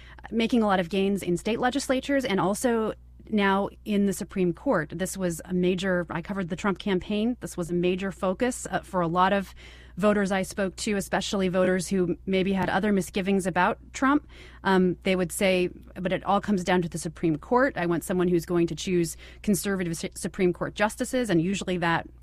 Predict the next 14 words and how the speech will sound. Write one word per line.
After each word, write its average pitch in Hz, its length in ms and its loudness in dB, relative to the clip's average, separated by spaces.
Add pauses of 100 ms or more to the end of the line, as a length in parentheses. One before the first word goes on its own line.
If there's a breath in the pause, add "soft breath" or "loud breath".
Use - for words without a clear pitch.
(140)
often 180 280 0
one 175 120 4
of 170 40 2
the 165 80 -4
key 190 460 -2 (420)
issues 190 360 -4
motivating 180 460 2
that 165 200 0
concern 214 400 -2
was 185 220 -2
the 175 120 -4
abortion 196 380 0
issue. 269 340 -2 (400 loud breath)
So 214 480 4